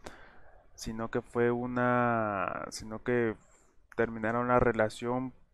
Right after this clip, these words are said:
eh, por problemas personales, por problemas que, según Anuel,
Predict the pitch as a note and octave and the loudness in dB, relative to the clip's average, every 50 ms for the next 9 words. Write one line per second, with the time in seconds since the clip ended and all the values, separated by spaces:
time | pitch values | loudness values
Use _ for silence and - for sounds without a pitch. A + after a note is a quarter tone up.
0 | - - - A2+ A2+ A2 A2 G#2+ G#2 G#2 G2+ G2 F2+ F2+ F#2 - - - A2 - | -20 -8 -4 -2 -2 -2 -2 -4 -4 -6 -6 -8 -8 -10 -12 -12 -12 -10 -10 -8
1 | - - G2+ G#2 G2+ G#2 A2+ B2 B2 B2+ B2+ A#2+ - - A2+ - - - F#2 F2+ | -6 -4 -2 -2 0 2 2 2 2 0 0 0 -2 -6 -6 -6 -8 -10 -12 -10
2 | F#2+ F#2+ F2+ F2 D2 - - - - - - - - G#2 - - - G2+ G#2 G#2+ | -8 -6 -6 -6 -8 -10 -14 -16 -14 -14 -12 -10 -10 -12 -12 -8 -6 -4 -2 0
3 | A2+ A#2 A#2+ B2 B2 B2 B2 - - - G2+ G2+ G2 F#2 F#2+ - - G2+ G2 G#2+ | 0 2 2 2 0 0 -2 -6 -8 -6 -4 -2 -2 -2 -4 -4 -6 -6 -6 -6
4 | A2 A2+ A#2 A#2+ B2+ B2+ C3 C3+ C#3 C#3+ C#3 C#3 | -6 -6 -4 -4 0 2 4 4 4 2 0 -2